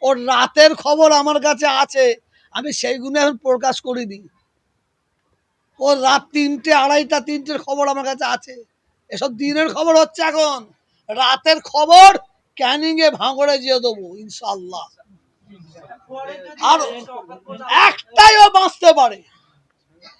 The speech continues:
একটাই ও বাঁচতে পারে, ওর বাঁচার উপায় একটাই, ওর বাঁচার উপায় একটাই। দিনের অন্ধকারে দাদা হুজুরের মাজারে উঠে ওকে মাপ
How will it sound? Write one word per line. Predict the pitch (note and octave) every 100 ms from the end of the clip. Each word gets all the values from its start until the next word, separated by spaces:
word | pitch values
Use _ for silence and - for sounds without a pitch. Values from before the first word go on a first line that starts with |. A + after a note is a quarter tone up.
| _
একটাই | A3+ F4+ G4 - _ G4+ G4
ও | F4
বাঁচতে | D#4+ C#4+ - C4+
পারে, | A3 G#3
ওর | G#3
বাঁচার | G3 C4+ D4+ E4+ E4+
উপায় | D#4+ D4 C#4
একটাই, | A#3+ _ - G#3 F3 _ _ - _ _ _ _ _ _ _ -
ওর | F4 F#4
বাঁচার | D4+ F4 F4+ F4+ F#4+ F#4+
উপায় | F#4 F4 E4+
একটাই। | D#4+ - - C4+ A3+ F3 _ _ - _ _ - F#3 F3+
দিনের | D#4+ F4 G4 G4+ G4+
অন্ধকারে | F#4+ G4 G4 F#4 F#4 F4
দাদা | E4 E4 D#4+
হুজুরের | D#4+ D#4+ D#4
মাজারে | C#4 B3+ C#4 C#4+ C#4+
উঠে | C4 D4 F4+ E4 C4 _ _ -
ওকে | C4+ C4
মাপ | A3+ F#3 E3+ F#4+